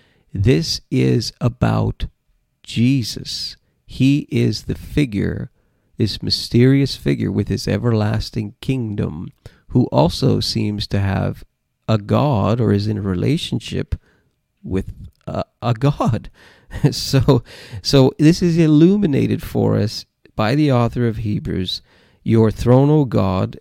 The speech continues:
and so on, y-, uh, y-, "righteousness will be the scepter of your kingdom. You loved righteousness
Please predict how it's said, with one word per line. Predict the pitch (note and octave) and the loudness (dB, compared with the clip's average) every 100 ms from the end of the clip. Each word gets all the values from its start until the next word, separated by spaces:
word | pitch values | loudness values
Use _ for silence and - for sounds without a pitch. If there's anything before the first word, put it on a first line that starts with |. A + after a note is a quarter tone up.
| - | -6
and | A2 G#2 | -4 -2
so | - A2+ G#2+ | 0 0 0
on, | G2+ G2 B2+ - | 0 0 -2 -2
y-, | A2 - | -6 -4
uh, | G#2+ G2 G2 | -4 -4 -4
y-, | - - A2+ | -6 -8 -4
"righteousness | G#2 G#2 - A#2+ - B2 - | -2 0 0 -2 0 -2 0
will | B2 | 0
be | A2 A2 | 0 0
the | A2 A2 | 0 -2
scepter | - A#2 - C3+ | -2 -4 -2 -4
of | B2+ | -2
your | C#3 | -4
kingdom. | - G#2 G2+ F#2+ - - - | -4 -4 -2 -4 -6 -16 -6
You | - A2 | 2 4
loved | G#2 G2 F#2 | 4 2 0
righteousness | G#2 B2 C3+ D3 C3+ - C3 C3 - | 2 2 2 -2 -2 -2 -4 -4 -8